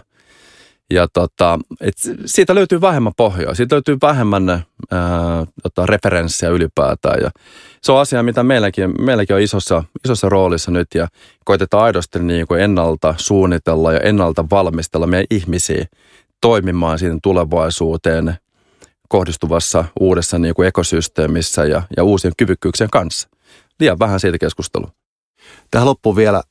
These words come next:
Speaker 2: yksi Älyradion vakiokysymys. Samuli, mikä susta on älykkäintä juuri nyt? Joku palvelu, tuote, ajatus, näkökulma, mikä vain?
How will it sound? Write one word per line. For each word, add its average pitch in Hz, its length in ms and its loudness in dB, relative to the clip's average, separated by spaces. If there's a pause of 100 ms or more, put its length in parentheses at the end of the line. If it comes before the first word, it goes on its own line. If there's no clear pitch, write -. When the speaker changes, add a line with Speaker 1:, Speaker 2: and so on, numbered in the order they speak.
(140)
Speaker 2:
yksi - 380 -6 (400)
Älyradion 92 580 0 (160)
vakiokysymys. 95 800 -4 (800)
Samuli, 107 520 0
mikä 127 540 2 (400)
susta - 340 -4
on 92 60 -4 (100)
älykkäintä 90 540 -2
juuri 87 300 0
nyt? 90 180 -6 (580)
Joku 101 240 0
palvelu, 90 540 0
tuote, 92 380 0 (120)
ajatus, 98 600 -4 (160)
näkökulma, 92 560 -2
mikä 98 260 0
vain? - 240 -6